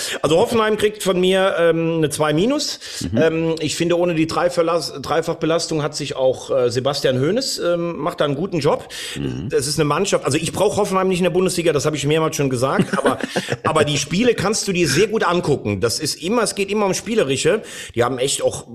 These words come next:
Speaker 1: richtige Waffen da im, im, mit Kramaric zum Beispiel, noch, der noch gar nicht mal so gezündet hat.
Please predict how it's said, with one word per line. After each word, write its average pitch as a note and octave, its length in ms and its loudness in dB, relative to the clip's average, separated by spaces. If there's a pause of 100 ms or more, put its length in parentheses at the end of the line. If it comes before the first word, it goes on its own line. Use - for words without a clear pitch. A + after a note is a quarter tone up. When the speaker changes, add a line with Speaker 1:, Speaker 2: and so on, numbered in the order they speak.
(120)
Speaker 1:
richtige C3+ 340 -2
Waffen C3 300 0
da F#3 120 2
im, F3+ 220 -2
im, D#3+ 380 -2
mit C#3 160 -4
Kramaric C#3 480 0
zum D#3 140 0
Beispiel, D3+ 220 -2
noch, C3 160 0
der C3 200 0
noch B2 120 0
gar C3+ 160 0
nicht G#3+ 140 -2
mal C3+ 120 2
so A#2 120 -2
gezündet B2 480 -2
hat. C#3 240 -4